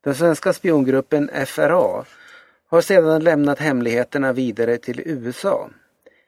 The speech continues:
Det var T V-programmet Uppdrag granskning som avslöjade det svenska spioneriet. Experter säger att det som F R A gjort troligen in-, är helt lagligt. Men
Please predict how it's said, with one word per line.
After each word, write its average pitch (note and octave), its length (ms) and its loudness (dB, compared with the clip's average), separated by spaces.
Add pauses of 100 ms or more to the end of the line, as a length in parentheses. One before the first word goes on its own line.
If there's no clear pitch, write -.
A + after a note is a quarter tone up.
(160)
Det C#3 60 -8
var D#3 120 4
T E3 240 0
V-programmet E3 720 -2
Uppdrag C#3 520 -2
granskning C#3 880 -2
som C#3 220 -4
avslöjade C#3 880 0
det B2 120 -8
svenska A#2 420 -6
spioneriet. A#2 720 -10 (1400)
Experter G3 600 -2
säger C3+ 380 2
att C3+ 120 -2
det C#3 140 0
som C3+ 200 -6
F C3 240 -10
R D3 120 0
A D3 340 2
gjort - 580 -10 (180)
troligen D#3+ 500 -2
in-, B2 260 -6 (120)
är C3 120 -10
helt C#3 380 -4
lagligt. C3 640 -4 (580)
Men F3 420 2